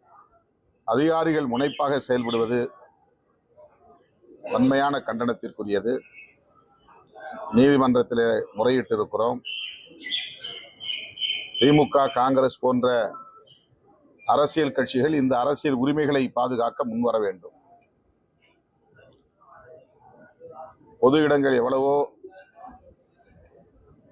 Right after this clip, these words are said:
பிற காரணங்களுக்காக ஆக்கிரமிப்பு செய்யப்பட்டிருக்கின்றன. அவற்றையெல்லாம்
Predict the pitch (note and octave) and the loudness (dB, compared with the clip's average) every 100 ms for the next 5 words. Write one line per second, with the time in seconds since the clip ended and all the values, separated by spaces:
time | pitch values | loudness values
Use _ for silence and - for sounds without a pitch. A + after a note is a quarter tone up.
0 | - C3 C#3 B2 F2 - _ _ _ _ | -2 2 4 2 -2 -10 _ _ _ _
1 | _ _ - F#3 C#3+ C#3+ C3 B2+ - A#2+ | _ _ 0 2 4 2 2 0 0 -2
2 | A#2 C3+ C#3 - _ _ - B2 B2+ C#3 | 0 -2 -2 -6 _ _ 0 0 2 0
3 | C3 - - A#2+ A2 A2 G#2+ G2+ - F#2+ | 0 -2 -4 0 0 0 -2 -4 -4 -2
4 | A2 - _ _ - - _ - - C6+ | -2 -4 _ _ -20 -20 _ -20 -18 -18
5 | C6+ - - - C6+ - E5+ D#5 - - | -20 -20 -18 -16 -16 -18 -20 -18 -18 -18
6 | A#2+ - - - - - A2 C#3+ D3 D#3+ | -18 -16 -16 -16 -8 -2 2 2 4 4
7 | D3 D#3+ E3+ | 6 4 0